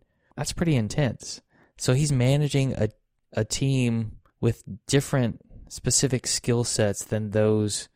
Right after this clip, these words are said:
when he was managing pre-sales engineers. He said that the two years felt like five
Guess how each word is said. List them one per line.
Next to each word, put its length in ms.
when 160
he 140
was 180
managing 640
pre-sales 520
engineers. 720
He 100
said 240
that 120
the 80
two 280
years 580
felt 240
like 200
five 680